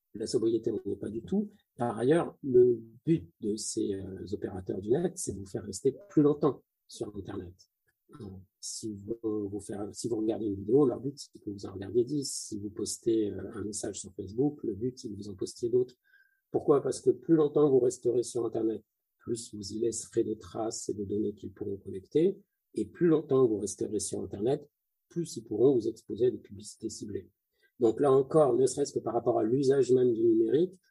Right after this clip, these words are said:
on n'est pas du tout vers une logique au plus juste. On n'est pas vers une logique de ad-, adaptez-vous à vos besoins. On est au contraire vers une logique de créer des addictions avec des notifications, avec des vidéos qui démarrent, avec des, le, le tunnel, quoi, d'Internet dans lequel on,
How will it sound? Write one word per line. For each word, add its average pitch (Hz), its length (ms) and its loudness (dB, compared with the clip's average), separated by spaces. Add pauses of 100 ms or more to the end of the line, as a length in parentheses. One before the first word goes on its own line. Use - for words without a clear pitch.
(140)
on 113 100 -2
n'est 123 140 6
pas 143 160 2
du 123 120 -4
tout 175 180 0
vers 117 180 4
une 117 160 4
logique 117 340 0 (140)
au 117 100 2
plus 147 240 -4
juste. - 500 -2
On 104 80 -2
n'est 110 120 -10
pas 123 320 2
vers 110 180 -2
une 113 140 2
logique 113 440 -2
de 107 300 -4
ad-, 104 300 -8
adaptez-vous 117 560 4
à 110 40 4
vos 107 140 -2
besoins. 110 340 2
On 107 40 -6
est 110 60 -4
au 107 60 -4
contraire 110 360 -4
vers 104 100 -10
une 104 140 -10
logique 107 300 -8
de 110 140 -2 (300)
créer 123 340 4
des 113 180 4
addictions 117 800 -2
avec 98 200 -10
des 92 100 -12
notifications, 98 680 -14
avec 101 220 -14
des 90 100 -12
vidéos 92 340 -12
qui 98 120 -18
démarrent, 98 440 -14
avec 190 200 -16
des, 196 120 -14 (300)
le, 104 220 -2 (240)
le 101 180 -8
tunnel, 123 460 0
quoi, 110 180 -10
d'Internet 110 520 -4
dans 104 120 -14
lequel 98 320 -10
on, 98 160 -14